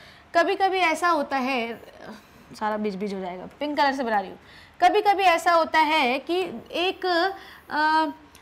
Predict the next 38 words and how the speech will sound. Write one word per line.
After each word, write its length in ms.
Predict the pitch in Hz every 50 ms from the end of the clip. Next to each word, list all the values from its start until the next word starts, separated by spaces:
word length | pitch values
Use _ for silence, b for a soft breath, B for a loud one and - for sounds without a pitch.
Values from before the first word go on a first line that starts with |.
| B - -
जो 140 | 247 240 311
आपका 420 | 320 320 320 320 320 330 330 330 320
दूसरा 460 | 262 240 262 302 311 - 349 381 370
कॉट 340 | 370 370 294 254 240 240 247
है, 60 | 208
जो 120 | 202 254
दूसरा 320 | 277 247 294 302 294 320 339
कॉटिलिडन 500 | 330 330 302 294 294 294 285 254 294 285
है, 60 | 269
उसका 320 | 202 - 302 - - 349
रेमिनेंट 600 | 339 302 277 277 285 277 311 320 339 349 330 277
बच 140 | 240 226 208
जाता 360 | 185 - 214 196 185 - -
है, 100 | - - - - - - - B B B B B B
एम्ब्रियोनल 460 | 233 240 247 254 262 269 269 269 262
एक्सिस 300 | 262 262 262 - 277 247
से 100 | - 277
जुड़ा 200 | 226 240 240 240
हुआ 180 | 233 247 285 339
उसका 180 | 330 - - -
छोट-, 320 | - - 277 269 - -
थोड़ा 160 | 294 277 285
सा 80 | 285 320
पार्ट 400 | 294 - - 262 254 262 262 269
बच 160 | 226 220 214
जाता 320 | 190 196 214 196 - -
है, 160 | 185 - 185 - -
ठीक 140 | 302 - 339
है। 160 | 311 - - B B B B B B B -
तो 60 | -
इसे 360 | - - - 330 - - 403 392
हम 180 | 370 370 370
क्या 160 | 359 359 339
कहते 300 | 330 339 330 320 320 339
हैं 60 | 330 311
वो 140 | 294 311
देख 200 | 294 302 302 294
लीजिए, 380 | 294 285 277 240 277 285 285 277